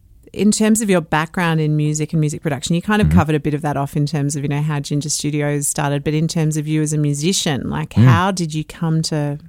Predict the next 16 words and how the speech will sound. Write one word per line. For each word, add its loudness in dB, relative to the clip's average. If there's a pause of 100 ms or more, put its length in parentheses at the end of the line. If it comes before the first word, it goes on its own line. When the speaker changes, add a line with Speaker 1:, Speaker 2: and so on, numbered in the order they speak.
Speaker 1:
you -4
know, -2 (480)
being -2
an -2
engineer 0
slash -4
producer -2
rather -2
than 0
necessarily -2
just -4
being -4
a -2
musician? -4
Like 0
Speaker 2:
Well, 2